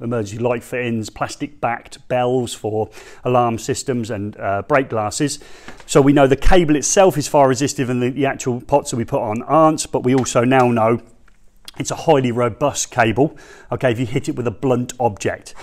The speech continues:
So let's hit it with a non-blunt object in a different area. So an area that hasn't been hit,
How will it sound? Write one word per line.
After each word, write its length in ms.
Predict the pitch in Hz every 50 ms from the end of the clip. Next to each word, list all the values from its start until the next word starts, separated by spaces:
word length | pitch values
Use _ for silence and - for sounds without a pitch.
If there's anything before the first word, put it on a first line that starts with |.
| - - - - -
So 100 | - 143
let's 200 | 160 180 - -
hit 120 | 196 160
it 40 | 165
with 120 | 151 151
a 60 | 135 139
non-blunt 760 | 139 143 147 151 147 139 131 123 - 139 123 120 127 - - -
object 400 | 123 117 107 - 135 113 - 127
in 80 | 127
a 40 | 123
different 380 | - - 127 - - 131 127 -
area. 300 | 123 120 110 95 95 98
So 140 | - - 131
an 60 | 135
area 260 | 151 160 156 151 147
that 160 | 131 - - -
hasn't 380 | - 151 139 117 120 120 113
been 160 | - 110 107 101
hit, 420 | 90 90 113 113 156 - - -